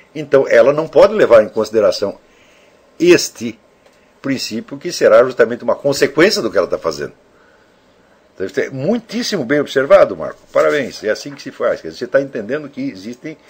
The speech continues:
esses diferentes planos e que a, a linguagem das ciências não está, não está falando das mesmas coisas. Tá certo? Agora, preste atenção: se você somar todas essas perspectivas e estas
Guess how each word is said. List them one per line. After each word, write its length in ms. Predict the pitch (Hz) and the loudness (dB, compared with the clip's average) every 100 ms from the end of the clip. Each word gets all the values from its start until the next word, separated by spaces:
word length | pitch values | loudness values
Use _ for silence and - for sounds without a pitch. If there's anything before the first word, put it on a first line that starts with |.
| _ _ - _ _ | _ _ -20 _ _
esses 260 | 104 - 98 | -14 -12 -10
diferentes 600 | 131 139 107 104 - 120 | -8 -4 -4 -6 -10 -12
planos 480 | - 113 135 160 - | -2 -2 -2 -10 -16
e 80 | 117 | -16
que 260 | - 123 - - - | -12 -14 -14 -20 -6
a, 320 | 92 - 87 | -4 -4 -6
a 40 | |
linguagem 400 | 98 90 101 113 | -6 -4 0 0
das 120 | 90 - | -2 -10
ciências 440 | 87 95 - - _ _ _ _ _ _ _ _ _ - | -12 -14 -16 -20 _ _ _ _ _ _ _ _ _ -14
não 200 | 120 147 | -8 -6
está, 240 | - 139 - | 4 4 4
não 80 | 117 | -10
está 160 | 110 139 | -4 0
falando 220 | 139 151 | 2 2
das 120 | 135 | 0
mesmas 440 | 104 131 104 104 - | 0 -4 -2 -6 -6
coisas. 640 | 117 104 - - - - - - - - - - - | -6 -4 -6 -14 -18 -20 -20 -20 -20 -20 -20 -20 -20
Tá 100 | 62 | -12
certo? 300 | 82 76 _ _ _ _ _ _ _ _ - | -10 -10 _ _ _ _ _ _ _ _ 0
Agora, 300 | 113 101 - | 4 4 2
preste 400 | - 135 165 170 | 2 2 2 -2
atenção: 360 | 175 151 104 | -6 -4 -4
se 120 | - | -4
você 260 | 101 113 113 | -6 -6 -6
somar 420 | - 160 117 101 | -4 -2 0 -2
todas 460 | - 151 190 139 92 | -2 0 0 0 0
essas 300 | 110 - - | -2 -4 -14
perspectivas 880 | - 131 - 107 - 147 131 85 82 | -6 -6 -6 -12 -14 -12 -8 -8 -8
e 40 | |
estas 320 | 98 104 - | -8 -10 -12